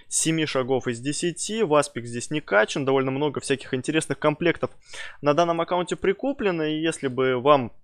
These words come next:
было бы это интересно и будет активность по данным видосам, я думаю, что в следующем видеоролике я бы вообще рассказал, насколько постепенно прокачивался данный аккаунт, по каким вооружениям, потому что, как вы можете заметить, здесь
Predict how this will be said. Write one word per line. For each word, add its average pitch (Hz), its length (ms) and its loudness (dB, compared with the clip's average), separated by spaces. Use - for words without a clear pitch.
было 139 340 4
бы 120 160 0
это 120 160 -2
интересно 127 540 -6
и 117 360 -6
будет 110 360 -4
активность 117 400 -6
по 123 80 0
данным 143 260 -2
видосам, 170 400 2
я 143 100 6
думаю, 151 200 2
что 139 220 6
в - 60 -16
следующем 160 280 2
видеоролике 135 540 2
я 127 40 2
бы 123 120 0
вообще 127 220 0
рассказал, 127 540 2
насколько 135 380 -2
постепенно 131 1000 -2
прокачивался 127 540 0
данный 123 260 0
аккаунт, 160 360 0
по 135 60 -8
каким 131 300 -4
вооружениям, 131 520 0
потому 135 240 -4
что, - 160 -10
как 139 160 -4
вы 135 80 0
можете 131 280 -4
заметить, 190 460 0
здесь 156 280 0